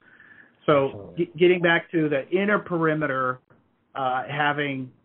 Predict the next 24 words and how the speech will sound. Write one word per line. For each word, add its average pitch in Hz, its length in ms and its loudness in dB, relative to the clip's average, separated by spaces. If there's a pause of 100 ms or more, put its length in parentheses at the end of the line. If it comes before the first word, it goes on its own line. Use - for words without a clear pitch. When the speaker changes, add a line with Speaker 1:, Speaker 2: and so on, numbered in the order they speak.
(560)
Speaker 1:
a, 147 140 -4 (120)
a 139 80 -8
robust 165 540 2 (720)
camera 175 340 -2 (100)
system 120 580 -12 (640)
and 165 420 0 (600)
certain 226 260 0
devices. 170 580 -2
There's 135 220 -8
radar 151 540 2
types 139 200 -8
of 117 100 -12
devices 110 520 -12 (140)
that 113 160 -10
can 113 380 -8 (460)
also 139 420 -2 (1160)
pick - 200 -8
up 131 180 -8 (320)
breaches, 143 460 -8 (140)
right? 117 340 -6
And 117 120 -10
it's - 100 -10
all 165 160 2
interconnected 143 840 -4